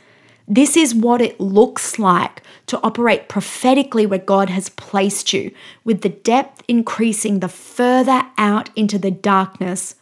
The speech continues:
we go. So I want to pivot now for a moment and introduce this concept of the seven spheres or mountains of society. Now stay with me here, because this is a key strategy for seeing God's kingdom come in our city.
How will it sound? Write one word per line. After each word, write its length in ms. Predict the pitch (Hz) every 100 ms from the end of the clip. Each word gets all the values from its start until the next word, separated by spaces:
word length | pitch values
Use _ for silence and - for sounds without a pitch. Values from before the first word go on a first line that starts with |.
| _ _
we 120 | - 208
go. 280 | - 147 - - _ _ _ _ _ _ _
So 160 | -
I 100 | 214
want 160 | 226 269
to 140 | 302 - _ _ _ -
pivot 400 | - 262 277 277
now 220 | 220 202
for 220 | 202 202
a 40 | 196
moment 500 | 190 180 190 220 -
and 200 | 208 208
introduce 560 | 240 240 262 254 277 269
this 220 | 294 269
concept 640 | - 208 196 196 190 - -
of 140 | 190
the 80 | 202
seven 460 | 196 - 214 233 233
spheres 680 | - - 226 220 220 220 220
or 120 | 208
mountains 800 | 196 196 202 190 190 - 185 185
of 160 | - 190
society. 800 | - 185 - 185 185 175 160 - - - - - - -
Now 120 | 208
stay 320 | 208 262 262
with 220 | 254 247
me 140 | 214 196
here, 160 | 196
because 280 | 196 202 202
this 160 | 208 196
is 160 | 180
a 60 | 202
key 480 | - - - 240 247
strategy 640 | - - 214 202 180 180
for 200 | - 196
seeing 420 | 185 - 208 202
God's 380 | 190 190 196 196
kingdom 420 | - 208 202 190
come 240 | 185 190 196
in 200 | 185 -
our 160 | 196 208
city. 500 | - 208 202 330